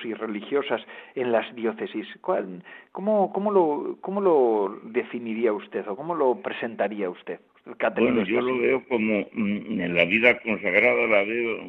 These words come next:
Speaker 2: como una especie de, de, de comunidad dentro de esa gran comunidad que es la Iglesia diocesana, la que sea. Una comunidad que tiene un carisma especial,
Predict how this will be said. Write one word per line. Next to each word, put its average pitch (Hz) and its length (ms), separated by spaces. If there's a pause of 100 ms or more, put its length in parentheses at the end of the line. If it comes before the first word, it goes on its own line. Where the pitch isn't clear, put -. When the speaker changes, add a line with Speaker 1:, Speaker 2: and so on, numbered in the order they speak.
(160)
Speaker 2:
como 90 320
una 113 220
especie 101 500
de, 95 240
de, 90 320 (300)
de 90 280
comunidad 101 680 (160)
dentro 110 520
de 101 120
esa 101 200
gran 113 260 (100)
comunidad 98 540 (100)
que 101 80
es 95 160
la 92 120
Iglesia 90 480
diocesana, 82 680 (300)
la 80 220
que 85 160
sea. 85 260 (260)
Una 117 280
comunidad 123 760
que 95 120
tiene 104 240
un 107 100
carisma 104 500
especial, 117 640